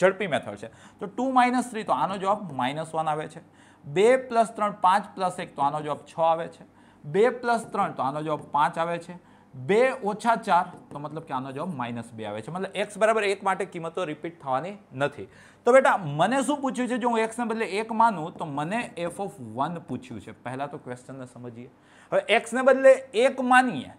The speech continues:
સમજો, તો આ બે ને આમ મોકલી દઉં તો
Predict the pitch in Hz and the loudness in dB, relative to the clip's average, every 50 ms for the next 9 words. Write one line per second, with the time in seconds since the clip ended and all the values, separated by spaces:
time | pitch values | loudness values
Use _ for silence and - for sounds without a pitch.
0 | - - 180 185 196 165 123 - 113 104 95 - - - _ _ _ _ _ _ | -6 -2 0 0 0 0 -4 -6 -10 -14 -14 -16 -20 -20 _ _ _ _ _ _
1 | _ 277 262 - - - - - - _ _ _ _ _ _ _ _ 175 196 208 | _ 2 2 2 2 0 -6 -16 -20 _ _ _ _ _ _ _ _ 6 6 6
2 | 185 180 240 262 262 269 262 269 269 269 269 269 269 277 269 254 180 190 202 214 | 6 4 2 2 4 4 4 4 4 4 4 2 2 2 -2 -2 -2 -2 -4 -4
3 | 233 208 | -6 -6